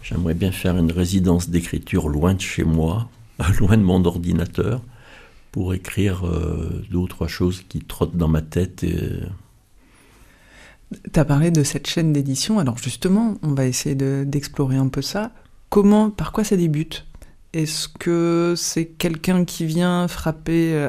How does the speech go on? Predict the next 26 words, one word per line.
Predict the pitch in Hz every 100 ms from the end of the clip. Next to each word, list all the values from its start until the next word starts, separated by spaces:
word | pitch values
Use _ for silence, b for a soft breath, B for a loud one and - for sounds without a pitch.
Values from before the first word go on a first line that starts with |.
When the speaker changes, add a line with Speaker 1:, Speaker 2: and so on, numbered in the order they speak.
| -
Speaker 2:
à |
la | 139
porte | - 131 -
qui | 147
est | -
ouverte, | 147 151 220 -
donc, | 147 127 127
euh, | 87 117
avec | 143 135 127
grande | 127 160
difficulté, | 151 143 - - 151 202 -
enfin | - -
qui | - -
fait « | - - - -
Eh | 247 240
oh » | 208 240 185
dans |
la | 165
maison ? | 165 180 240 B B B -
Comment, | 196 208 220 208
comment | 196 202
ça | 202
marche, | 180 180 190 151
euh, | 143 139 139 139 -
au | 151
départ ? | 151 151 165